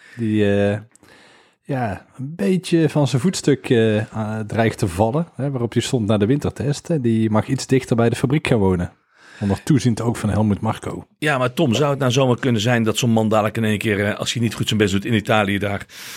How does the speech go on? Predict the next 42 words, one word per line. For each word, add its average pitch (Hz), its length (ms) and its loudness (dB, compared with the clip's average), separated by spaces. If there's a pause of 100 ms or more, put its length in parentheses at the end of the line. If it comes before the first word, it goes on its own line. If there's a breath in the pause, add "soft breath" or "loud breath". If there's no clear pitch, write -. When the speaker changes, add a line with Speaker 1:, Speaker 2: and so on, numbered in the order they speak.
(140 loud breath)
Speaker 2:
want 110 180 0
het, 92 100 -4
we 104 60 -8
hebben 117 160 0
het - 100 -4
over 92 160 4
Coques, 101 400 2
maar 95 180 4
voor 98 100 2
de 95 60 2
mensen 101 260 2
thuis, 107 280 2
hij 113 260 2
gaat 123 280 0
daar 117 280 0
onder, 110 400 -4
eh, 107 400 -2 (680 loud breath)
auspiciën 147 560 0
van, 113 300 2
eh, 104 280 0 (180)
van, 101 300 -2
eh, 98 60 0
Marco, 113 560 -2 (520 loud breath)
gaat 123 220 0
hij 123 80 -2
daar 113 220 2
eventjes, - 440 -2
eh, 110 220 2 (140)
de 110 380 0
simulator 131 560 0
in. 147 240 0
Hij 110 120 2
gaat 104 160 -6
op 101 60 -12
de 107 60 -8
baan 131 240 0
testen, 143 360 -2
in 101 100 -2
de 92 60 -4
fabriek 147 320 -4
testen, - 320 -2
onderdelen. 131 600 0